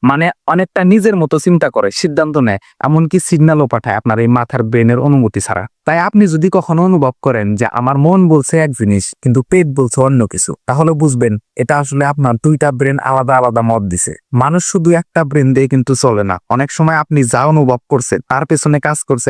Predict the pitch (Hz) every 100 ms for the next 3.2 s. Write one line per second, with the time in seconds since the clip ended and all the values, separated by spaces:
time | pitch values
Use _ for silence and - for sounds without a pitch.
0 | 131 127 117 117 120 127 123 127 - 107
1 | 95 90 82 - _ - 135 135 131 139
2 | 120 117 120 117 104 101 95 90 - 190
3 | 185 180